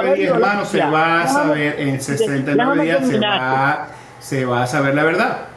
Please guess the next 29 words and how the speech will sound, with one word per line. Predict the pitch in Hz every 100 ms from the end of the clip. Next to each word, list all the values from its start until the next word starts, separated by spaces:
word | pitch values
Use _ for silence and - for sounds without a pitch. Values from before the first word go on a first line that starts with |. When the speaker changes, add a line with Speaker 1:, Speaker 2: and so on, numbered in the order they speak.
| -
Speaker 2:
En | 123 123
sesenta | 120 120 113 120
y |
nueve | 151 190
días | 156 185
Speaker 1:
Déjame | 202 220
Speaker 2:
se |
va | 226
a |
saber | 233 240 233
la | 233
verdad. | 247 143 233 -
Speaker 1:
terminarte, | 120
Speaker 2:
Sarah | - 160 156
Speaker 1:
déjame | 180
Speaker 2:
Palin | 196 214
perdió, | 196 202
Speaker 1:
terminarte, | 214 220 220 214
Speaker 2:
Sarah, | 151 147
Speaker 1:
usted. | 156
Speaker 2:
Sarah | 147 139
Palin | 170 196
perdió | 165 151 175
ahorita | 180 185
su, | 180 165 143 123 123 - - - - -
su, | - 131 123 120 -
su | -
elección | 131 117 165 175 175
especial, | - 131 165 190